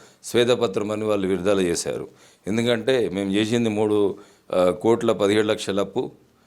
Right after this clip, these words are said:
కానీ యాభై లక్షల కోట్ల రూపాయల సంపాదన సృష్టించాం. ఇక్కడ మనం గమనించవలసింది, ప్రతిపక్షాలు కానీ మనం కానీ గమనించవలసింది ఏంటంటే,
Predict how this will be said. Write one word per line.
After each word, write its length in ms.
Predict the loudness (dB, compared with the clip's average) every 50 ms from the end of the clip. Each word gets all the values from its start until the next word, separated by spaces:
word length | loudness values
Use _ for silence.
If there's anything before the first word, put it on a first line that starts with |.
| _ _ _ _ _ _ _ _ _ _ _ _ _ -20 _ _ -2
కానీ 200 | -2 0 0 0
యాభై 240 | 0 0 2 4 4
లక్షల 320 | 4 2 2 0 -2 -4 -2
కోట్ల 320 | -2 -2 -2 -2 0 0
రూపాయల 340 | 0 0 0 -2 -2 0 -2
సంపాదన 480 | -2 -4 -4 -2 0 2 2 2 0
సృష్టించాం. 580 | -2 -4 -8 -8 -8 -8 -8 -8 -8 -10 -12 -12 -14 _ _ -20 -20 -20 _ _ -10
ఇక్కడ 260 | -6 -2 0 0 0
మనం 360 | 0 0 0 -2 -2 -2 -2
గమనించవలసింది, 680 | 0 0 0 -2 0 0 2 2 2 2 0 -2 -6 -6
ప్రతిపక్షాలు 640 | -4 -4 -2 -2 0 0 0 0 0 -2 -2 0 0
కానీ 360 | 0 -2 -2 -2 -4 -8 -12 -14 -20 -20 _ _ _ -8
మనం 300 | -4 -2 -2 0 0 0
కానీ 240 | 0 0 0 -2 -2
గమనించవలసింది 920 | -2 0 0 2 2 2 2 2 2 4 4 2 0 -2 -4 -4 -2 -2 -2
ఏంటంటే, 520 | -4 -4 -4 -6 -6 -4 -4 -4 -4 -6